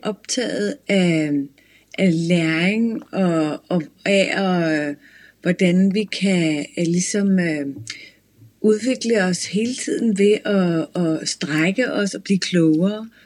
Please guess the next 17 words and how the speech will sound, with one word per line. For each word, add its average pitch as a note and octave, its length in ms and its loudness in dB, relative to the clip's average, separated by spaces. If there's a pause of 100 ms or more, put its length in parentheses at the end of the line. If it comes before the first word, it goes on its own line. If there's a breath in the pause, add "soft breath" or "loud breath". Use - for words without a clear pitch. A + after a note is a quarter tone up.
(120 soft breath)
og F#3+ 60 2
se A3 140 2
nye G3 220 6
perspektiver F3+ 760 -4
på - 120 -18
tingene. F#3 380 -2 (560 loud breath)
Og F#3 140 4
det C#4+ 100 10
har C#4+ 120 6
været A3 220 -4
lige A3+ 120 -4
siden A#3 260 -2
jeg G#3+ 140 -4
var C3+ 260 -6 (140)
barn, C#4 360 2
har A#3 140 -4
jeg, F3+ 480 -4